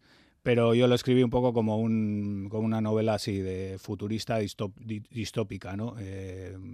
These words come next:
con todas las preocupaciones, eh,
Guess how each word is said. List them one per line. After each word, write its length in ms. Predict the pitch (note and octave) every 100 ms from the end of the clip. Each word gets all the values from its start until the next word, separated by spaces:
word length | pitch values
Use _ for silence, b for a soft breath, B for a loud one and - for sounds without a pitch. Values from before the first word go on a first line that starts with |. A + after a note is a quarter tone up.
| -
con 300 | - G#2 F#2+
todas 300 | G2 A2+ G#2
las 340 | G#2 G#2 - - b b b b
preocupaciones, 1300 | B2 A2+ A2+ A2+ - A#2+ A#2+ A#2+ B2 B2 A#2 -
eh, 500 | B2+ A#2 A#2 A#2 A2